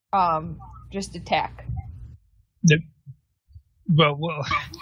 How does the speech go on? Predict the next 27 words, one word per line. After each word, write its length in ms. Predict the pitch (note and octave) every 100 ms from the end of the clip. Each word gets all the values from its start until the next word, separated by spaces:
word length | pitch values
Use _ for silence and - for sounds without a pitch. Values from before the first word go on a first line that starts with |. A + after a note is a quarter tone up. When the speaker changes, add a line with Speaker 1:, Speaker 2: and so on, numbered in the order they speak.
| B5
Speaker 2:
<laughs> 600 | - - - E4 G3+ D3+
well, 140 | D#3+ G3
you 120 | D#3
can't 240 | F#3+ F3
say 180 | F3+ E3 B2
just 360 | A#2 C#3+ -
attack. 520 | C#3+ B2+ C#3+ A2 G2+ G#2+ -
Like, 200 | B2+ A#2
remember, 400 | D3+ D3+ D3 B2 A2
there's 240 | G#2+ G2+
dual 260 | G2+ F3+ D#3+
strike, 440 | - C3 A#2 G2+ -
there's 600 | B2 B2+ A#2+ A#2 A2+ G#2
swift 240 | - F3+ -
strike, 600 | - D3+ A#2 G2+ G2 - _ _ -
there's 480 | A#2+ A#2 A#2 G#2+ -
Speaker 1:
Oh, 80 | G#3
Speaker 2:
aim 60 | G#3
Speaker 1:
yeah, 180 | G3 F#3
Speaker 2:
and 80 | F3+
Speaker 1:
I 20 |
forgot 260 | - F#3
Speaker 2:
attack, 60 | E3+
Speaker 1:
about 120 | A2+
that. 140 | - -
Speaker 2:
there, 160 | C3+ C#3+
there's 240 | C3+ A#2